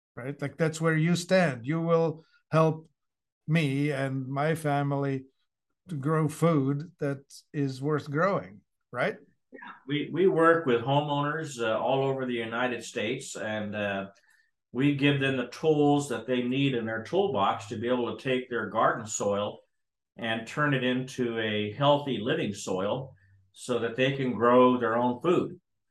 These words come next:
Speaker 2: And, uh, now we also use the same, the same, uh, science, the same molecular biology to repair soils that have been damaged by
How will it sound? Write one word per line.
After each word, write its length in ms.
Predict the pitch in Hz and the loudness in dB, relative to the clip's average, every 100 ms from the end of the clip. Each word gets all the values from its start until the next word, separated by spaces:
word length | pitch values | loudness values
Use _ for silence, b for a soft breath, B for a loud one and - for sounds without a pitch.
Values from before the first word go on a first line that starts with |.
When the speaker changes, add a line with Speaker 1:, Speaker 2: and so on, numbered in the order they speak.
| _ _ _ | _ _ _
Speaker 2:
And, 420 | 110 110 110 110 | -6 -2 -2 0
uh, 320 | 107 107 104 127 | 2 2 2 2
now 180 | 147 | 4
we 80 | 180 | 6
also 320 | 247 277 - | 6 4 2
use 380 | 156 139 151 147 | 0 2 0 -2
the 80 | 123 | -6
same, 420 | - 160 165 160 113 | -6 -4 -4 -4 -8
the 100 | 110 | -8
same, 440 | - 151 151 135 | -4 -2 0 0
uh, 260 | 110 104 104 | 0 0 -2
science, 560 | 104 147 170 104 113 - | -2 2 2 2 -2 -8
the 100 | 101 | -8
same 300 | - 131 117 | -4 -2 -2
molecular 480 | 110 123 120 104 | 0 0 0 -2
biology 760 | 98 101 160 143 - 98 101 - _ _ _ _ - | 0 2 2 0 -2 -4 -6 -10 _ _ _ _ -4
to 160 | 135 | 0
repair 600 | 120 120 120 151 147 147 | 2 2 -2 2 4 4
soils 480 | 139 - 131 131 127 | 2 0 2 4 4
that 100 | 113 | 0
have 80 | 107 | -4
been 160 | 104 95 | -6 0
damaged 540 | 113 156 127 107 104 | 2 2 0 -4 -2
by 420 | 101 101 98 101 | 2 4 2 -2